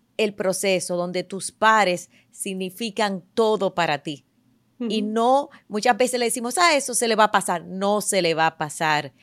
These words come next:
Speaker 1: Necesitan ayuda. Tomémoslos en serio, eso que estás haciendo. Entonces, voy a, voy a buscarle la otra vuelta. ¿Qué te parece si empiezas a ver esa Bárbara que sí, que mamá no lo pudo hacer y tú estás pudiendo abordarlo?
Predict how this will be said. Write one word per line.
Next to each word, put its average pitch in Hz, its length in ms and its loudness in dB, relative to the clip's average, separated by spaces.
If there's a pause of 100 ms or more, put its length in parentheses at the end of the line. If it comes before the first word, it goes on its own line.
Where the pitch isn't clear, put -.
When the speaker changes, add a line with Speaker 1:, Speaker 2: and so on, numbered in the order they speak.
(220)
Speaker 1:
Necesitan 190 680 -2
ayuda. 185 640 0 (120)
Tomémoslos 208 640 -2
en 196 160 -4
serio, 190 580 2
eso 170 220 -4
que 196 80 -8
estás 185 220 -6
haciendo. 147 520 -8 (300)
Entonces, 254 400 0 (340)
voy 214 320 2
a, 226 400 6 (100)
voy 214 180 0
a 247 80 6
buscarle 220 480 2
la 185 220 8
otra 214 420 4
vuelta. 147 440 -6 (160)
¿Qué 254 80 -4
te 285 80 -2
parece 254 380 -2
si 226 160 -4
empiezas 190 400 -6
a 220 80 0
ver 185 160 2
esa 190 220 -2
Bárbara 180 400 2 (260)
que 208 160 0
sí, 254 420 -4 (600)
que 220 100 -2
mamá 190 320 2
no 262 140 0
lo 233 160 -2
pudo 214 160 -4
hacer 175 320 -2
y 170 100 -10
tú 208 180 -6
estás 196 360 -8
pudiendo 170 400 -4
abordarlo? 143 640 -4